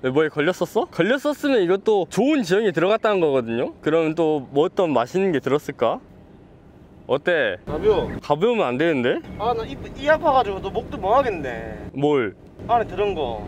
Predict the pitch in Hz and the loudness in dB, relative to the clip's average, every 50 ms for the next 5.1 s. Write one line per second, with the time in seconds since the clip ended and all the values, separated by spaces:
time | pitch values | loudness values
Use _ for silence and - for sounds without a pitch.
0 | - - - 277 269 247 240 226 180 143 143 170 165 156 175 202 214 226 - 135 | -8 -4 -2 0 2 2 2 0 0 0 0 0 2 2 0 0 0 -2 -2 -2
1 | - 240 233 240 226 208 214 233 226 - 277 190 139 127 - 110 107 104 - - | -2 0 0 0 2 2 0 -2 0 0 0 0 -2 -2 -6 -10 -12 -12 -12 -10
2 | - - 160 - - - 123 151 180 190 240 311 214 214 214 175 151 170 226 269 | -4 -4 -2 -2 0 -2 0 0 0 0 0 0 2 0 0 0 2 2 2 2
3 | 247 190 143 123 123 117 104 92 - - 160 220 254 202 165 170 190 - 214 196 | 0 0 0 0 0 -2 -2 -6 -2 0 2 2 2 2 0 -2 -2 -2 -2 -2
4 | 190 185 165 160 147 - 135 120 120 113 101 92 - 175 185 208 214 202 220 220 | 0 0 0 -2 -2 -2 -2 -2 -2 -2 -4 -6 -10 -8 -6 -4 -2 -2 -2 -2
5 | 214 | -4